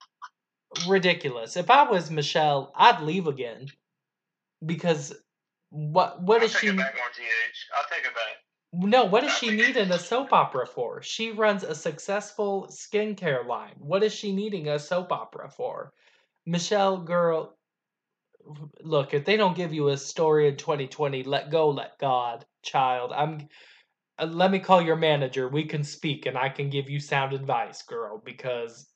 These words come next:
Speaker 1: let go, let God if they don't give you a story in twenty twenty. Oh. Well, anyway, we'll go ahead and combine these two categories, and we'll start with Tiggs. Tiggs, who was your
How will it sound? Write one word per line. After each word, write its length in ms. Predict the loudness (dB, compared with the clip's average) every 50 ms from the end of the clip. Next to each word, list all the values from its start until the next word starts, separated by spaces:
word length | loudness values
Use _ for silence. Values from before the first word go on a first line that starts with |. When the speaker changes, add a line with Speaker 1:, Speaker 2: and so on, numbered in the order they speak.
| _ -10
Speaker 1:
let 260 | -8 -6 -6 -4 0
go, 200 | 2 2 2 2
let 260 | 0 -2 -4 -4 -2
God 280 | -2 0 0 0 -2 -6
if 120 | -8 -4
they 140 | -4 -2 -2
don't 220 | -2 -4 -6 -6
give 160 | -8 -8 -8
you 140 | -8 -12 -12
a 40 | -12
story 480 | -12 -8 -6 -4 -4 -2 -4 -6 -8 -12
in 80 | -16
twenty 340 | -12 -10 -10 -10 -10 -12 -16
twenty. 460 | -14 -12 -12 -12 -12 -12 -16 -20 -20 _ _ _ _ _ _ _ _ _ _ _ _ _ _ _ _ _ _ _ _ _ _ _ _ -2
Oh. 220 | -2 -2 -2 -4 -8 -18 -20 _ _ _ _ _ _ _ _ _ _ _ _ _ _ _ _ _
Well, 360 | -4 0 2 2 2 0 -2 0
anyway, 800 | 0 2 2 2 0 0 0 0 0 -2 -2 -4 -4 -6 -8 -12 _ _ _ _ _ _ _ _ _ _ _ _ _ _ _ _ _ _ _ -6
we'll 180 | -4 -4 2
go 260 | 4 6 6 6 6
ahead 240 | 4 4 2 2 2
and 180 | 0 -2 -4 -6
combine 600 | -6 -6 -6 -2 0 2 2 4 2 2 0 -2
these 260 | -4 -6 -8 -8 -12
two 240 | -12 -10 -10 -12 -12
categories, 920 | -12 -12 -4 -2 -2 -2 -2 -6 -8 -6 -4 -4 -4 -4 -6 -10 -14 -16 -12
and 200 | -10 -6 -4 -4
we'll 100 | -4 -4
start 360 | -4 -2 0 0 2 2 0
with 160 | -4 -6 -6
Tiggs. 560 | -6 -2 0 0 0 -2 -4 -8 -12 -14 -18 -18
Tiggs, 440 | -10 -4 -2 0 0 0 -2 -8 -14 -20 _ _ _ _ _ _ _ _
who 260 | _ -8 -6 -4 -2
was 340 | 0 0 0 0 -2 -6 -10 -12 -12 -16 _ _ _ _ _ _ _
your 760 | -18 -16 -10 -6 0 2 4 4 4 2 0 -4 -8 -10 -16